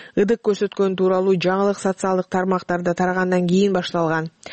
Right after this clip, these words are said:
Жүздөгөн киши көчөгө чыгып, качкындарга жана түрк бийлигине нааразылыгын билдирген. Анда төрт жүз жетимиш төрт жергиликтүү тургун кармалганы, алардын жарымы буга чейин түрдүү кылмыш иштерине аралашканы кабарланган.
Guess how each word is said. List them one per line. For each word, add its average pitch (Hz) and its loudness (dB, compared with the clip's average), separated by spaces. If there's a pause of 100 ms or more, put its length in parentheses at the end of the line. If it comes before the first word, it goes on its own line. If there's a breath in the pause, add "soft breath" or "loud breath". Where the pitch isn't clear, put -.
(300 loud breath)
Жүздөгөн 214 2
киши 208 0
көчөгө 190 2
чыгып, 208 0
качкындарга 185 -2
жана 175 0
түрк 196 -4
бийлигине 180 2
нааразылыгын 180 0
билдирген. 160 0 (460 loud breath)
Анда 240 -2
төрт 240 0
жүз 214 0
жетимиш 214 0
төрт 240 0
жергиликтүү 202 2
тургун 185 0
кармалганы, 185 0
алардын 175 0
жарымы 190 2 (340 loud breath)
буга 202 2
чейин 214 0
түрдүү 208 2
кылмыш 202 0
иштерине 185 0
аралашканы 180 0
кабарланган. 165 0